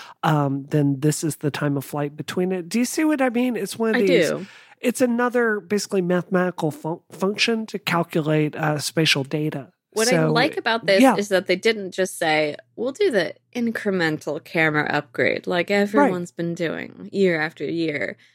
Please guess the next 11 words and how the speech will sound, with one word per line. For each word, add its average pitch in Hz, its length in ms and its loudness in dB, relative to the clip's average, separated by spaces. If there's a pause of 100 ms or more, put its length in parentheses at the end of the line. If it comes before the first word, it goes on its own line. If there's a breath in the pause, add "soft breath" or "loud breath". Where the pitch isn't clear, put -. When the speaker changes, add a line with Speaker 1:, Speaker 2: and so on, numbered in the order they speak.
(180 soft breath)
Speaker 2:
They 220 100 2
said, 214 300 0
"We're 262 100 0
gonna 349 220 2
do 220 240 -4
the, 180 200 2
like, 147 380 -2 (600)
three-year 175 840 0
camera 156 500 2
upgrade." 269 580 4
<laughs> - 100 4